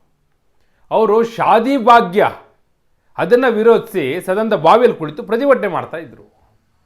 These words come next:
ಆಗ ನೋಡಿ, ಮಧ್ಯಾಹ್ನ ಊಟಕ್ಕೆ ಬಿಡ್ತಾರೆ. ಆ ಸಮಯದಲ್ಲಿ ಗೊತ್ತಾಗುತ್ತೆ, ಹೀಗೆ ವಿಠ್ಠಲ ಅರಬಾವಿ ಅನ್ನುವಂಥ ರೈತ ಇಲ್ಲೇ ವಿಧಾನಸೌಧ, ಸುವರ್ಣ ವಿಧಾನಸೌಧ ಹೊರಭಾಗದಲ್ಲಿ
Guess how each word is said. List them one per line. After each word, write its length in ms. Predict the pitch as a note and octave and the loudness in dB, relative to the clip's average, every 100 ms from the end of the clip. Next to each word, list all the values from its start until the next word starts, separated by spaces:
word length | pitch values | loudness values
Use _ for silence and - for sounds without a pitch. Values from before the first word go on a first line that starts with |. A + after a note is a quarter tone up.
| _ _ _ _ _ - | _ _ _ _ _ -8
ಆಗ 300 | C#3+ C4 B3 F#3+ A#2+ D3+ G#3+ - G#3 D#3 _ _ _ _ _ _ _ _ _ _ | -2 0 2 0 0 -4 -10 -16 -20 -20 _ _ _ _ _ _ _ _ _ _
ನೋಡಿ, 560 | G#3 A#3 A#3+ G3 C3+ - _ _ _ C#3+ | -6 -2 -2 -2 -6 -16 _ _ _ -10
ಮಧ್ಯಾಹ್ನ 300 | D#3+ G3+ F#3+ | -4 -2 0
ಊಟಕ್ಕೆ 320 | F3+ F#3+ E3 | 0 -2 -4
ಬಿಡ್ತಾರೆ. 680 | D#3+ E3 D#3+ F#3 - - _ _ _ | -6 -4 -2 -4 -8 -18 _ _ _
ಆ 200 | C#3 G#3 | -2 2
ಸಮಯದಲ್ಲಿ 460 | C4+ A#3 G#3 F#3 F#3 | 2 0 -4 -6 -6
ಗೊತ್ತಾಗುತ್ತೆ, 540 | D#3 E3 - C#3 G#3+ | -6 -4 -4 -6 -8
ಹೀಗೆ 320 | F3+ E3 D#3 C#3+ | -8 -8 -8 -8
ವಿಠ್ಠಲ 460 | C#3+ D3+ G#3+ G#3 | -8 -8 -2 0
ಅರಬಾವಿ 580 | D#3+ D#3+ D#3+ D#3+ D#3 D3+ | 0 -2 -2 -4 -4 -6
ಅನ್ನುವಂಥ 380 | D3 C#3+ C#3 A2+ A#2 | -8 -8 -12 -8 -8
ರೈತ 280 | G#2 A#2 C#3 - D3+ - _ _ _ _ _ _ _ | -8 -10 -4 -2 -2 -6 _ _ _ _ _ _ _
ಇಲ್ಲೇ 220 | C3 F3+ | -2 -2
ವಿಧಾನಸೌಧ, 720 | C3 C3 F3+ F#3+ E3+ E3+ C#3 B2 F#2 - _ _ - | 0 -2 -2 -2 -4 -4 -4 -8 -10 -16 _ _ -8
ಸುವರ್ಣ 320 | D#3 F#3 F#3+ | -2 0 -2
ವಿಧಾನಸೌಧ 640 | D#3+ E3 D#3+ D#3 C#3 C3 | -2 -2 -2 -4 -10 -8
ಹೊರಭಾಗದಲ್ಲಿ 920 | A#2+ B2 C#3+ E3 D#3 C3+ A2+ E2+ _ | -6 -4 -2 -2 -2 -6 -10 -14 _